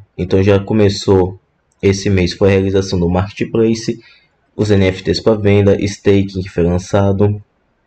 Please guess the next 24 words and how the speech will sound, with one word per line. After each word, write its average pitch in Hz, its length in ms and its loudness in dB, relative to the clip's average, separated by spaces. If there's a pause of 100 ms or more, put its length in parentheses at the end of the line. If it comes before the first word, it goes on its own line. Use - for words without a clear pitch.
(1400)
Aqui, 101 340 0
ó, 92 100 2
Mainnet 98 800 0 (580)
e 107 140 2
a 107 80 4
realização 104 680 0
do 104 460 4
eventos 95 500 0
de 110 120 -2
boss, 101 560 -2 (520)
tá? 92 320 0
E 110 160 2
os 101 320 2
updates, 92 960 -2 (120)
game 92 260 0
dos 98 160 -2
updates. 98 640 -4 (500)
O 135 140 -6
próximo 127 420 2
vai 123 160 2
ser - 320 -4
esse 135 380 -2
aqui, 95 340 -2
ó. 87 140 -2